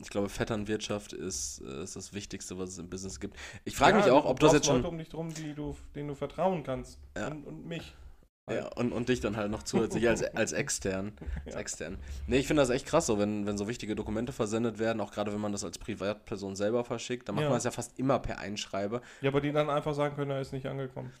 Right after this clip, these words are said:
Speaker 1: Ja, genau, aber dann, dann denke ich mir halt, so, so, so kann Post doch nicht funktionieren. Also dann schafft doch komplett diesen, also es gibt ja diesen achtzig, achtzig, fünfundachtzig Cent Brief mittlerweile,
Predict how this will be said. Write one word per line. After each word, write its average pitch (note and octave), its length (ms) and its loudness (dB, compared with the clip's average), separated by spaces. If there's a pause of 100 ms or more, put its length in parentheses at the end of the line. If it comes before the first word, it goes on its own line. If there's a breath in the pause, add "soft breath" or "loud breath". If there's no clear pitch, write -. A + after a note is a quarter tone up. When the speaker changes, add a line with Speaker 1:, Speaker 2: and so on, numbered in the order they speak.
(220)
Speaker 1:
Ja, A2+ 520 6
genau, B2 300 8
aber G#2+ 120 4
dann, A2 260 0 (260)
dann A2 200 -2
denke A#2+ 120 0
ich B2+ 60 -4
mir B2+ 80 0
halt, A#2 160 2
so, G#2 180 -2
so, G#2 280 -2
so A2+ 140 -4
kann A2+ 220 -4
Post C#3 280 0
doch A2 100 -2
nicht G#2 140 -6
funktionieren. - 340 -8
Also A#2 180 0
dann B2+ 240 4 (160)
schafft - 360 4
doch - 160 4 (100)
komplett C3+ 380 2
diesen, B2+ 200 0 (260 loud breath)
also A#2 180 4
es A#2+ 120 -2
gibt D3 140 2
ja E3 80 10
diesen C3 260 2
achtzig, - 480 -2 (420)
achtzig, - 340 -6
fünfundachtzig B2+ 500 0
Cent B2+ 220 -2
Brief B2 240 -2
mittlerweile, A#2+ 400 0